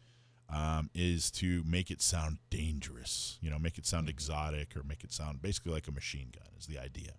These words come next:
Um, so I thought that, uh, she and I agree that, that that's the best, uh, best quote in that whole decision. Um, this is an average case about average guns used in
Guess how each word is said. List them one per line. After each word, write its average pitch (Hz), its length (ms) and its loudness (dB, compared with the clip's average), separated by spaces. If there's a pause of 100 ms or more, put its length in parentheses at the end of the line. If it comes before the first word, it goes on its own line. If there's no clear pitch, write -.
(720)
Um, 80 420 4
so 104 160 6
I 104 160 6
thought 113 300 6
that, 98 300 0
uh, 85 300 4 (720)
she - 220 6
and 127 80 8
I 104 200 8 (460)
agree 95 460 4
that, 82 260 0
that 85 100 0
that's 95 220 2
the - 80 -2
best, 87 460 4
uh, 78 240 2 (600)
best 82 340 4
quote 95 280 4
in 78 60 0
that 80 180 -2
whole 90 440 2
decision. 73 600 -2 (260)
Um, 73 460 -4
this - 180 -4
is 80 80 -4
an 82 160 -2
average 117 340 0
case 80 240 0
about 69 240 -6
average 107 360 2
guns 78 280 -2
used 71 160 -6
in 71 80 -6